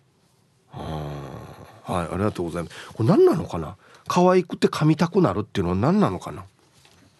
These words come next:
こんにちは、ゆいゆいです。こんにちは。アンサーA。多分一日数回は娘たちのお尻をムニムニしている。ちょっとした変態です。娘たちがもっとちっちゃい時、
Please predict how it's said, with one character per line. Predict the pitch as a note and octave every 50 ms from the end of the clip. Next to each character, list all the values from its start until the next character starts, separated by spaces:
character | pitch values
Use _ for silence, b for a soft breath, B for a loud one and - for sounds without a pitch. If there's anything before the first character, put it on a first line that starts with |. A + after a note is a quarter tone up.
| _ _ _ _ _ - B B B B B B B B B B
こ | D3 E3
ん | E3
に | E3 D3
ち | - D#3
は、 | D3+ C#3 C3+ C3 -
ゆ | C#3 C#3+ E3+
い | G3 F#3
ゆ | D#3+ C3+
い | A2+ G2
で | F#2 E2+
す。 | - -
こ | - A#2+
ん | A#2
に | A2+
ち | G#2 -
は。 | A2+ G#2+ - - _ _ _ _ _ _ _ -
ア | - C#3+ D#3
ン | E3+
サ | C#3+ D3+ C3+
ー | C#3+ D#3+
A。 | D#3 C#3 - _ _ _ _ _ B B B B B B B B B
多 | - G3+
分 | A3 A3 G3 G3
一 | G#3 - - A#3+
日 | A3+ A3+ A#3 C4+
数 | F3+ - F#3+ F#3+ F#3+
回 | F3+ - F3 F3 F3
は | E3+ E3+ D#3+
娘 | D#3 E3+ D#3+ - A3 A#3 A#3
た | A3+ E3+
ち | D#3 - C#3+
の | C3+ C#3
お | C#3+
尻 | B2 - D3 D3 D3+
を | D3+ C#3+
ム | D#3+ F#3+
ニ | G3+ G3
ム | F3+ D#3+
ニ | C#3 A#2+
し | -
て | - C3+ A#2
い | G2+
る。 | E2 - - _ _ _ _ _ _ -
ち | E3+
ょ | D#3
っ |
と | A2 G3
し | E3 -
た | D3+
変 | B2+ C#3 C#3 C3+
態 | - C#3+ C3 -
で | G#2
す。 | - - - _ _ _ _ _ _ _ _ _ _ _ -
娘 | C#3+ C3 C#3+ F3 F3+
た | D#3+ E3
ち | - E3+
が | D3+ D#3
も | D3+ F3+
っ | F3+
と | - D3+
ち | - D#3+ D3
っ |
ち | - - E3+
ゃ | D#3+
い |
時、 | D3+ C#3+ - - - -